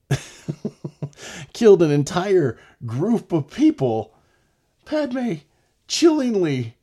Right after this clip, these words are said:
looks past the fact that this is a war criminal, <laughs> a, a ruthless,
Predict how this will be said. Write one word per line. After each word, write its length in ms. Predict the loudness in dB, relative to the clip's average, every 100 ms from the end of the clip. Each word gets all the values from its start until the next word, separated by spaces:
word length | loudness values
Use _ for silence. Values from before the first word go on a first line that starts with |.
| _ _ _ _ _ _ _
looks 240 | -6 -6 -8
past 680 | -8 -4 -4 -4 -8 -14 _ _ _
the 80 | -6
fact 420 | -2 0 -2 0
that 180 | 0 0
this 220 | 0 -2
is 360 | 0 0 -2 -14 _ _ _ _ _ _ _ _ _ _ -18 -16 -8
a 100 | -2
war 320 | 0 4 2 2
criminal, 600 | 0 0 2 -2 -8 _
<laughs> 80 | -8 -8 -10 -20 -20 _ _ _ -20 -20 _ _ _ _ _ -20 -20 _ _ _ _ _ _ -20 -20 -20
a, 500 | -18 -10 -10 -4 -2
a 40 |
ruthless, 840 | -2 0 2 2 2 2 2 -4